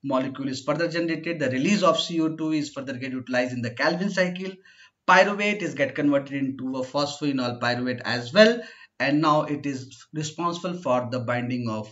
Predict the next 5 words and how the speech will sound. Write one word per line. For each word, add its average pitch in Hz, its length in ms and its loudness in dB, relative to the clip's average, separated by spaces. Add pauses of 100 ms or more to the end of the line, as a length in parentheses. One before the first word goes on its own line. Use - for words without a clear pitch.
incoming 107 540 -2
C 120 300 -6
O 101 80 -4
two. - 200 -16 (2750)
So 151 480 0